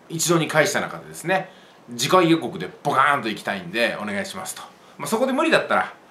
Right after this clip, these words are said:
えーと、まあ、独自のですね、ネットビジネス勉強会のページですとかメール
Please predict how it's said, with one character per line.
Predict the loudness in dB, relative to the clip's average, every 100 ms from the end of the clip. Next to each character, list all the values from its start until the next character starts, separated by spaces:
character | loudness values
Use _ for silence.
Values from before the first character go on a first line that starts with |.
| -16 -2
え | 0 2
ー |
と、 | 2 0 0 -2 -2
ま | 0
あ、 | 4
独 | 4
自 | 2 0
の |
で | -2
す | -2
ね、 | -2
ネ | -4
ッ |
ト | -6
ビ | -8
ジ | -6
ネ | -4
ス |
勉 | -4
強 | -4 -4
会 | -2
の | 0 2 0 -2 -2
ペ | -2
ー |
ジ | -2 -8
で |
す | -8
と | -8
か | -6
メ | -6
ー | -6
ル | -6 -6 -8 -12